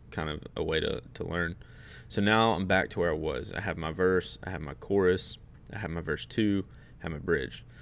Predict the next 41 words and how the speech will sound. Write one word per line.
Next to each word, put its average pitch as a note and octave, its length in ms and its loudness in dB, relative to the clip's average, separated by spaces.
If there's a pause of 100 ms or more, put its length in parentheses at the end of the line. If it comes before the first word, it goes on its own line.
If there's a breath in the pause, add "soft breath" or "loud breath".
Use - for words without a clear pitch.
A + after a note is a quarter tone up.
(120)
So - 160 -2
let's A2+ 160 6
just C3+ 160 0
say F#2 420 6
I - 80 -8
wanted E2+ 260 -2
to - 40 0
copy E2 380 -2
the G#2+ 80 0
chorus - 680 -2 (120)
like - 120 -12
I - 60 0
did F2+ 180 4
before. E2 420 -4 (800 loud breath)
Um, E2 480 -4 (720)
I, D#2+ 120 -8 (120)
you E2 100 -6
know, C#2+ 120 -8
shift, - 580 0 (280)
click E2+ 220 -2
the - 60 -10
first - 300 -2
one, E2+ 180 -4
click - 200 -8
the - 60 -16
second F2 320 -2
one, E2+ 240 -4
copy E2+ 460 -4
it. E2 160 0 (680 loud breath)
And F2 100 -8
I'm F2 100 -4
like, D#2 240 -6
"All F2+ 80 0
right, F#2 300 4
I F#2 60 -6
wanna G2 140 -2
put G#2 220 -2
it F#2 80 -2
in F#2 200 -2
after E2+ 280 -6
verse, D#2+ 500 -4